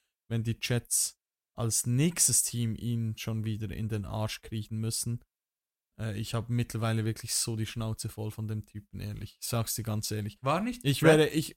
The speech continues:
Speaker 1: ich sag dir ganz ehrlich, hier und jetzt, ich schlag ein, gib, gib mir Tampa Brady zurück, äh,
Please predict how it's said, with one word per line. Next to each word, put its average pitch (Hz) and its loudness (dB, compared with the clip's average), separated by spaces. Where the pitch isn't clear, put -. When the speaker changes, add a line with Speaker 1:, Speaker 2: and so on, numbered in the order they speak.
Speaker 1:
ich 156 4
sag 185 10
dir 196 2
ganz 180 4
ehrlich, 170 2
hier 196 6
und 170 0
jetzt, 165 6
ich 156 0
schlag 143 4
ein, 156 4
gib, 151 -2
gib 202 2
mir 185 4
Tampa 165 4
Brady 160 0
zurück, 165 -2
äh, 131 -4